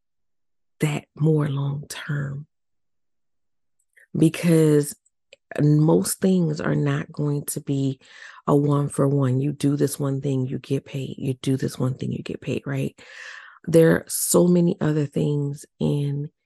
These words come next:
life and in your business that require investment.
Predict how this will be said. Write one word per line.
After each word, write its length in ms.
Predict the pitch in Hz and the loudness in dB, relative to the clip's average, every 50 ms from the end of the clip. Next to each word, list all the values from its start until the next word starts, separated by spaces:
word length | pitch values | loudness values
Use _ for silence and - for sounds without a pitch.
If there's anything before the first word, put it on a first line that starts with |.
| _ _ _ _ | _ _ _ _
life 460 | - 143 135 135 143 165 180 170 - 185 | -6 -4 -2 -2 0 0 -2 -2 -2 -2
and 100 | 165 147 | -2 -2
in 120 | 143 143 | -2 -2
your 140 | 139 135 131 | -2 -4 -4
business 560 | - - 151 156 151 - - 143 139 131 - _ - _ _ _ _ _ _ - | 0 2 2 2 2 0 -4 -8 -8 -8 -10 _ -20 _ _ _ _ _ _ -12
that 160 | 143 135 147 | -10 -8 -6
require 760 | 160 156 - - - - 147 139 147 151 143 139 139 - - _ _ | -8 -8 -8 -10 -8 -6 -6 -4 -4 -4 -4 -4 -4 -6 -8 _ _
investment. 960 | 160 143 147 151 147 - - 139 127 127 - - - - 151 - - - | -4 -2 -2 -4 -6 -4 -4 -4 -4 -4 -4 -6 -6 -6 -6 -8 -8 -10